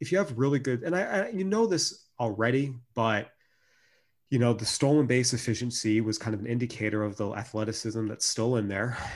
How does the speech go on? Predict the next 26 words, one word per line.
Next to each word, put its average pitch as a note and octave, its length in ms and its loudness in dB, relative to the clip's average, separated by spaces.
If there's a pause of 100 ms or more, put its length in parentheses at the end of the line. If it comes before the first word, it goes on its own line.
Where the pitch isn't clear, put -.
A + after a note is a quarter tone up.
and A2 800 -2 (140)
the A#2 120 -10
fact G#2+ 380 -4
that G2+ 460 -2
he A2+ 160 -8
was G#2 160 -4
able G#2+ 220 -2
to A2 120 -6
separate A2 420 -4
balls G#2 240 -4
from A2+ 140 -6
strikes A2 540 -4
and, G#2 180 -6
and G2+ 180 -6
still - 260 -6
drew G#2+ 240 -4
a A2+ 40 0
lot A2+ 240 2
of A#2 80 2
walks. C#3 420 -4
I A2+ 60 -10
mean, A2 140 -8
that A2+ 120 -2
was B2 140 -8
promising. A#2 640 -4
So, A2 440 -2